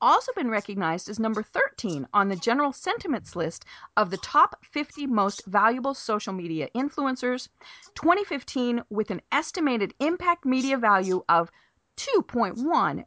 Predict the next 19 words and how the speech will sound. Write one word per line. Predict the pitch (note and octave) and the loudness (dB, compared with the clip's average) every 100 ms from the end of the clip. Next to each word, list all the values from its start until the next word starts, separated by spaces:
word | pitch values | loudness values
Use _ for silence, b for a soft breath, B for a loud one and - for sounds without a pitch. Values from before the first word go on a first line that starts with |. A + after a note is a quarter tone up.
| - | -2
million | D4 D#4+ G3+ D3+ D#3 | 2 2 2 -2 2
dollars. | G#3+ F#3+ D3 - - _ _ _ B B - | 4 4 2 -8 -18 _ _ _ B B 2
John | D4 F#4 | 6 6
has | G4+ E4 C4+ | 4 -4 -6
the, | - A#3 _ _ | -4 -6 _ _
now | A3 A3+ | 0 0
this | G3+ B3 | 2 -4
is | C4 | -8
pretty | - D4+ | -8 -8
cool, | - F#4 F3 G#3+ | -4 -4 -4 -4
John | C4+ C#4 F4+ F#4 | 4 6 6 2
has | D4+ D4 | -2 -2
the | B3+ A#3+ | -6 -8
forty-seventh | - - E4 G#4 A4 - - D4+ D4 C#4+ - | -10 -4 0 2 0 -4 -2 0 0 -6 -10
largest | G#3+ A3+ B3+ D4+ E4+ - | 0 4 4 2 -8 -12
Twitter | - C4+ C4+ | -4 -2 -2
following | - A#3 A3 A3 A3 | 2 4 4 2 -2
in | - G#3+ G#3 | -2 -2 0
Dallas. | G3 F3+ E3 - - - | 2 4 4 0 -14 -18